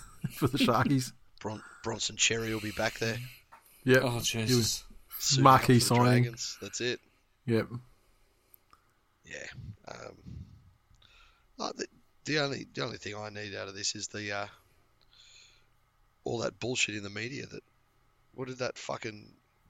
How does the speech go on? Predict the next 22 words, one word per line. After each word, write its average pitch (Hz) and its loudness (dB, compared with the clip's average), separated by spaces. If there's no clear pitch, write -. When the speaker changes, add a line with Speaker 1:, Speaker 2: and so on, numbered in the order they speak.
Speaker 2:
dumb 107 -4
cunt 110 -6
Bulldog 113 -6
write? 127 -6
You, 101 -12
you 107 -4
have, 110 -2
you 113 -4
have 107 0
to 104 -4
stop - 0
talking 104 -8
about 104 -4
it, - -12
anything 101 -14
like 104 -8
his 101 -16
indiscretions. 104 -10
Speaker 1:
Oh, 123 4
did 120 6
he? 170 6
Speaker 2:
Yeah. 127 -2